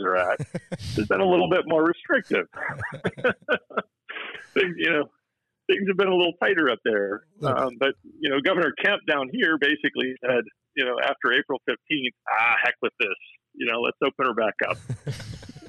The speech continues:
Speaker 1: And, um, you know, so, but it, it really has been the last three or four months, you know, through the election, um, through, uh, the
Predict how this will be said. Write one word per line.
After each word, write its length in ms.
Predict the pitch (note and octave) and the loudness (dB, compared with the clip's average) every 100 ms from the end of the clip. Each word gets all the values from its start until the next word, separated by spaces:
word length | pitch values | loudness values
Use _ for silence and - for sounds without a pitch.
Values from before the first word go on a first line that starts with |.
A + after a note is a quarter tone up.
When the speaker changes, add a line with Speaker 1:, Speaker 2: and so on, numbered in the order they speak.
| - | -2
Speaker 1:
And, 340 | C3 A2+ A2 | 0 0 0
um, 440 | A2+ A2 G#2 G2+ F#2+ _ _ _ | 2 2 2 -2 -12 _ _ _
you 120 | - | -4
know, 140 | A#2 A#2 - | 0 -2 0
so, 180 | D3 C3 - - _ - | 2 2 -2 -14 _ 0
but 100 | F3 | 2
it, 120 | D#3 - | 0 -2
it 140 | D3 | -2
really 300 | E3+ G#3+ E3 | 2 4 6
has 240 | C#3 B2+ A2+ | 4 0 -2
been 460 | D3+ C#3+ B2+ A#2+ - _ _ | 0 0 -2 -6 -12 _ _
the 100 | - | 0
last 280 | C3+ C#3+ D#3 _ | 2 0 -2 _
three 140 | D3+ | 0
or 80 | B2 - | 0 -2
four 160 | A#2+ A2 | -4 0
months, 400 | A#2+ B2 A2+ - - - _ _ - | 2 2 -2 -10 -20 -20 _ _ -14
you 120 | - | -10
know, 100 | A#2 - | -10 -4
through 140 | C3 | -2
the 100 | A2+ | 2
election, 720 | G2+ G2 C3 C3+ - C#3 C3 B2 - _ _ _ - | 2 2 0 0 0 0 0 -4 -12 _ _ _ -2
um, 400 | A#2+ G#2 G2 F#2+ - - | 2 2 0 -4 -14 -2
through, 480 | A#2+ B2 A#2+ A2+ G#2+ - _ - | 4 6 6 4 2 -4 _ -4
uh, 260 | A#2 G#2 G#2+ | 0 0 0
the 120 | - | -4